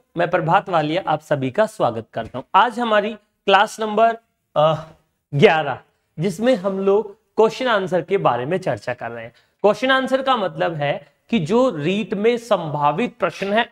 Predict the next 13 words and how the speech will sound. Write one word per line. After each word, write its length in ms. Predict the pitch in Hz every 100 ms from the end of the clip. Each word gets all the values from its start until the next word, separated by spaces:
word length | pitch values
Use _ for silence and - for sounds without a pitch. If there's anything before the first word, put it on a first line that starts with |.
| -
उनका 380 | 202 202 226 254
जिक्र 340 | 151 160 165 151
चल 140 | 143
रहा 240 | 113 110
है, 160 | 107 104 _ _ _ 240
और 140 | 240
ये 160 | 254 254
हमारा 540 | 196 190 180 185 214 - _ 175
maybe 280 | 220 233 247
चैप्टर 400 | 220 - 247 240
नंबर 560 | 220 185 160 202 - -
सेकंड 560 | - 233 220 247 254
के 420 | - 165 170 214